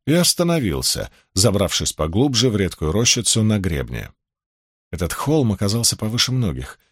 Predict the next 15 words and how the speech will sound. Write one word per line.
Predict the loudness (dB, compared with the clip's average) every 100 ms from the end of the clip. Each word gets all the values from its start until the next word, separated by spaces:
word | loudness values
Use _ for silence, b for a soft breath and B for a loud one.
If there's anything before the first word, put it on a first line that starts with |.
| -2
и | 0
обзор | 2 2 2 0
отсюда | -2 0 0
был | 2 0
превосходный. | 0 -4 -2 -2 -4 -6 -8 -10 _ _ _ _ _ -4
На | -2 -2
этот | -4 -4
раз | -2 -2 -4
аильцев | -2 0 0 0 -2 -2
в | -4
поле | -2 0 0
зрения | 0 0 0 0
Мэтт | 0 0 -2
не | -2
обнаружил, | -2 -2 -2 -2 -6 -12